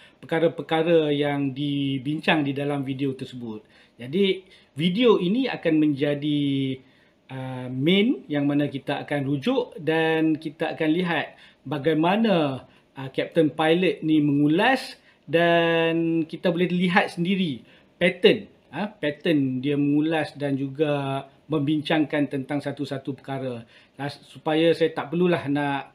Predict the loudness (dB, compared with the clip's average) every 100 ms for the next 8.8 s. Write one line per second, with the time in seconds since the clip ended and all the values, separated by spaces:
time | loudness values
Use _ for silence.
0 | -2 0 0 0 -2 -4 -10 -8 -8 -4
1 | 0 0 0 -4 -20 _ _ _ -4 0
2 | 2 2 -2 -2 0 2 4 2 0 0
3 | 2 2 2 0 0 0 -2 -2 -2 -4
4 | -4 -4 0 2 2 2 0 0 -2 -2
5 | -8 -8 -4 -2 0 0 0 0 2 2
6 | 0 -6 -6 -4 -2 -4 -14 _ -6 0
7 | 2 2 0 0 -2 -2 -2 -2 -2 0
8 | -2 -2 -4 -2 -2 0 0 -2